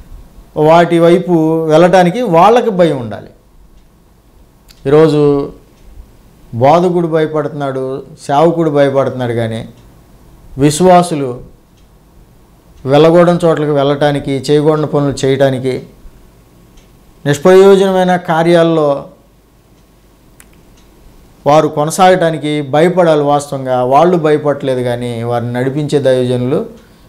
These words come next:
చాలా దుఃఖము, బాధ, భయము కలిగి ఉన్నారు. అయితే శ్రోతలు దాన్ని గమనించాలి. పౌలు గారు ఎవరి కొరకు భయపడుతున్నారు? వాళ్ళ కొరకే భయపడుతున్నారు. ఆయనకు వచ్చిన నష్టం ఏముండదు,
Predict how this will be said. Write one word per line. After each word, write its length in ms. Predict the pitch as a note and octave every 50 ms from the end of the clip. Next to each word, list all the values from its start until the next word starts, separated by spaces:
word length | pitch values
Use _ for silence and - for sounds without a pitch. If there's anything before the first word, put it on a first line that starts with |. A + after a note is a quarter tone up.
| _ _ _ _ _ _ _ - C3
చాలా 200 | B2+ C3 C#3 C3+
దుఃఖము, 600 | A#2+ A#2 C3 A#2 B2+ - C#3 C#3 C3 C3 B2+ C3
బాధ, 540 | A2 A2 A#2+ A#2+ C3 B2+ B2+ B2+ A#2+ A#2+ C3 - - - _ _ _ _ _ _ _ _ _ A2+
భయము 500 | G#2 G2+ B2+ C#3+ D#3 E3 D#3+ D3 C#3+ C#3
కలిగి 280 | - C#3+ B2+ B2+ A#2
ఉన్నారు. 260 | A#2 G#2+ G2 F#2+ - - - - - - _ _ _ _ _ _ _ _ _ _ _ _ _ _ _ _ _ _ _ _ _ _ _ _ _ _ _ _ _ _ _ _ _ _ _ _ _ _ _ _ _ _ _ _ _ B2+
అయితే 540 | C#3 C#3+ C3+ D#3+ D3 C#3+ C3+ C#3 - - - _ _ _ _ _ _ _ _ _ _ _ _ -
శ్రోతలు 480 | - E3+ E3+ F#3 A3 A3+ F#3+ G#3+ G3+
దాన్ని 640 | F#3 F3+ F3+ E3+ E3+ E3+ E3 D#3 D3 D3 C#3+ C#3+ D3 - -
గమనించాలి. 600 | C3 C#3+ C#3+ C#3+ C#3+ C#3 B2 - C#3 A#2+ A#2 A#2
పౌలు 300 | A2+ A#2+ D3 D#3 E3+ F#3
గారు 180 | F#3+ G3 F#3+ F3+
ఎవరి 300 | D3+ C3+ C3+ D3 D#3+ F3+
కొరకు 240 | F3+ F#3+ F#3+ F#3+ F3
భయపడుతున్నారు? 580 | F3 F3 E3+ D3+ D#3+ D#3+ D#3 D#3 D3+ D#3 D3
వాళ్ళ 300 | C#3+ C#3 C3+ C3+ C#3 D3+
కొరకే 320 | D3 D#3+ E3 D#3+ D#3+ F3 F3
భయపడుతున్నారు. 600 | E3 D3+ C#3+ C3+ C3 B2 A2+ G#2 - A#2+ A2 A2
ఆయనకు 360 | A2+ A2+ B2+ C3+ C#3+ D3 C#3+
వచ్చిన 220 | D3+ D3 - D#3 D3
నష్టం 340 | C#3+ C3+ B2+ - C#3+ C#3 C#3
ఏముండదు, 400 | C#3+ D3+ D3+ C#3 A2+ G2+ -